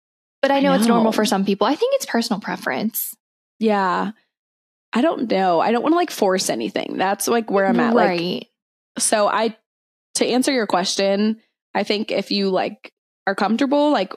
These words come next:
Speaker 2: or wanna get to that point, like, rip the Band-Aid off. I think I might rip it off with you, sis. So
Speaker 1: <laughs> I think you
Speaker 2: Riley,
Speaker 1: should.
Speaker 2: Riley's inspiring us.
Speaker 1: Oh my gosh, that's so funny. You'll have to let us know what you end up doing.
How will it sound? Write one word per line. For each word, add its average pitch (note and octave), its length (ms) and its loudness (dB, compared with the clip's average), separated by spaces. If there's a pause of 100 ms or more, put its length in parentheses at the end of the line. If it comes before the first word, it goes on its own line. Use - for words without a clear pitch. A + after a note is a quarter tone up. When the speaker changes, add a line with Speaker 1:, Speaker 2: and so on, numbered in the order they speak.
Speaker 2:
or F#3+ 180 2
wanna F#3+ 560 0
get F#3+ 140 0
to - 100 -4
that F#3 160 0
point, G#3 220 -2
like, G#3 160 -2
rip F#3 160 -2
the G3 80 -2
Band-Aid F#3+ 320 0
off. C#3 160 0
I F#3 100 2
think F#3+ 200 -4
I F#3+ 60 0
might F#3+ 180 -2
rip F3+ 180 0
it F#3 80 0
off F3 180 -2
with F3+ 200 0
you, A#2 260 -2
sis. F#3+ 360 -2
So - 420 -2
Speaker 1:
<laughs> G#3+ 40 -4
I - 20 -4
think D4 680 -2
you - 60 4
Speaker 2:
Riley, F#3+ 320 4
Speaker 1:
should. C#4+ 460 0 (120)
Speaker 2:
Riley's A3+ 460 0
inspiring G3 560 0
us. - 540 -2 (840)
Speaker 1:
Oh G4 200 2
my E4 160 0
gosh, D4 260 0
that's C#4 220 -4
so A3+ 160 0
funny. G3+ 320 0
You'll A3 160 2
have B3+ 80 -2
to C#4+ 80 0
let C4 140 0
us B3 180 -2
know G#3 100 0
what G#3 100 -2
you G3+ 80 0
end F#3 140 -2
up - 140 -6
doing. E2+ 400 -4